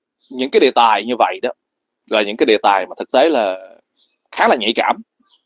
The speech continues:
Và cả luôn YouTube đó, nó không thích chúng ta nói nhiều vì nó không muốn chúng ta gieo lên cái sự lo lắng. Vì các quý vị biết mà, nhiều người lo lắng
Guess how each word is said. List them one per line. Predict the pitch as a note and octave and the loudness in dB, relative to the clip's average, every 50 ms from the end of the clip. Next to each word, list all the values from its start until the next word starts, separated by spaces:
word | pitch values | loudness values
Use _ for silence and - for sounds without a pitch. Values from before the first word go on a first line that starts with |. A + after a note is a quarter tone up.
| _ _ | _ _
Và | - G2 G#2+ G#2+ - | -6 -2 -2 -2 0
cả | - G#2 B2 | 0 2 4
luôn | F3+ F3 D#3 C#3+ C3 | 4 4 4 2 0
YouTube | D3+ C#3+ - G#3+ A#3+ - - | -2 -2 -2 -4 -6 -6 -6
đó, | F#3+ | -4
nó | F#3 | -4
không | F#3+ - F3+ D3 | -4 -2 -2 -2
thích | - G3 - | -4 -4 -8
chúng | - G3 F3+ | -6 -4 -2
ta | D#3+ | -2
nói | B2+ C3+ D3+ E3 | -2 -2 -6 -8
nhiều | D#3 A#2 E2+ - _ _ - | -10 -12 -14 -14 _ _ -8
vì | G#2+ G#2+ | -6 -4
nó | B2 D3 | -4 -2
không | - F3+ E3+ | -2 -2 0
muốn | F3 G#3 A3+ | 0 0 0
chúng | G#3+ F3+ | 0 0
ta | - D#3+ D#3 | 2 2 2
gieo | C#3+ C#3 D3 D3+ D3+ | 2 2 2 2 4
lên | D3+ D3+ C#3+ - | 4 2 2 0
cái | F3 E3 | -2 -6
sự | - A2 | -4 -4
lo | G2 A#2 B2 C3+ | -2 0 0 0
lắng. | C3+ D#3+ G#3 - _ _ _ _ _ _ _ _ _ _ _ _ | 0 -2 -6 -12 _ _ _ _ _ _ _ _ _ _ _ _
Vì | - F#2+ | -10 -6
các | - - - - | -4 -2 -2 0
quý | E3 | 0
vị | B2 A2 | 0 2
biết | B2+ D3+ G4 - | 2 2 2 2
mà, | D4+ A#2 G2 - _ _ _ _ _ _ _ _ - | 0 -2 -2 -4 _ _ _ _ _ _ _ _ -6
nhiều | C#3 D3 D#3 D3+ C#3+ | -2 0 2 2 4
người | D3 D3 C#3+ | 6 6 6
lo | D3 D#3 D#3+ | 6 6 4
lắng | D#3+ - - | 4 2 2